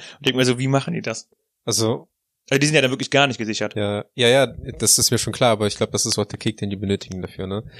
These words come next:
Speaker 1: Ja, aber trotzdem, und
Speaker 2: Glaub
Speaker 1: ich, also wirklich, ich, ich krieg einfach beim Zusehen schon Schweißhände.
Speaker 2: Hab ich am Anfang auch, bis ich dann irgendwann realisiert hab, das Video wäre nicht auf YouTube, wenn's schief gegangen wäre.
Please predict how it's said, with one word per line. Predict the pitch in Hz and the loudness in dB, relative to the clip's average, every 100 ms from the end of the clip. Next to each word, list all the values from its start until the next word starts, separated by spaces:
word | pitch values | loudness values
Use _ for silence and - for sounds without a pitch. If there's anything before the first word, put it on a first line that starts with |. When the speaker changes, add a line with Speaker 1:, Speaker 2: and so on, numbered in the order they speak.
| - | -10
Speaker 1:
Ja, | 113 113 | -4 -2
aber | 110 - | -4 -8
trotzdem, | - 120 - 123 | -4 -2 0 2
und | 120 | 6
Speaker 2:
Glaub | 123 | 6
Speaker 1:
ich, | 123 120 | 6 4
also | 127 127 | 2 4
wirklich, | 147 120 - | 2 0 2
ich, | 156 - 151 | 2 2 0
ich | 147 | 0
krieg | - 156 | 2 2
einfach | 135 139 | 4 4
beim | 131 131 - | 2 0 -2
Zusehen | - 147 123 107 | 0 4 4 2
schon | 117 | -2
Schweißhände. | 113 113 110 113 120 | -4 -4 -4 -8 -2
Speaker 2:
Hab | 131 | 0
ich | 135 | 2
am | 131 | 2
Anfang | 127 - 117 | 2 2 0
auch, | 127 131 | 2 2
bis | - 120 | 2 -2
ich | 123 | 0
dann | 120 | 0
irgendwann | 117 117 117 | 0 2 4
realisiert | 113 107 107 110 127 - | 4 2 4 4 2 2
hab, | - | 2
das | - 120 | 2 2
Video | 117 110 | 2 4
wäre | 113 110 | 4 4
nicht | 110 117 | 2 0
auf | 104 | 0
YouTube, | 117 113 101 | 0 -2 0
wenn's | 101 - | 2 2
schief | 117 | 2
gegangen | - 104 95 95 | -2 -2 -2 0
wäre. | 95 98 | 0 -2